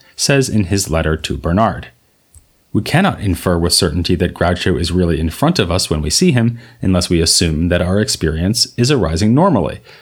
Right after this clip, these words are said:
and not thanks to a supernatural intervention or other deviant source. And, since that assumption is not one we can make with certainty, we cannot ever be certain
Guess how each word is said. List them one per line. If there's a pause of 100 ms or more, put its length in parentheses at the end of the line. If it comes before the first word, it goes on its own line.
(120)
and
not
thanks
to
a
supernatural
intervention (180)
or
other
deviant
source. (600)
And, (240)
since
that
assumption
is
not
one
we
can
make
with
certainty, (260)
we
cannot
ever
be
certain